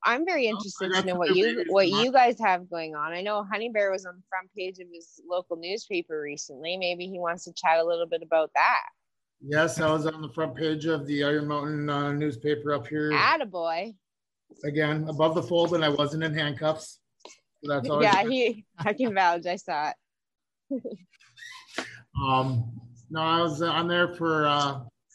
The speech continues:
Speaker 2: our dispensary going to be opening up here shortly in a few weeks. So it's exciting. We've got our state inspection all scheduled, and of course I'm from Michigan.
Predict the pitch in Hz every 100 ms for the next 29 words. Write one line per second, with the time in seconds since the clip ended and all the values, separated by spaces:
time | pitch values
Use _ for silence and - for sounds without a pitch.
0 | _ _ - 151 151 147 143 139 135 139
1 | 120 156 160 127 - 160 160 156 151 151
2 | 139 147 151 131 143 151 151 151 151 147
3 | - 156 156 123 147 143 147 156 147 147
4 | 151 160 170 - - _ _ _ _ _
5 | _ _ - 120 120 117 117 98 - _
6 | _ 131 120 131 - 139 151 160 156 143
7 | 135 135 139 139 135 135 120 143 - 123
8 | - 143 - 156 151 135 - 151 143 165
9 | 170 175 160 117 117 117 - _ _ _
10 | _ _ _ _ _ _ _ _ _ 170
11 | 185 156 123 120 117 104 113 123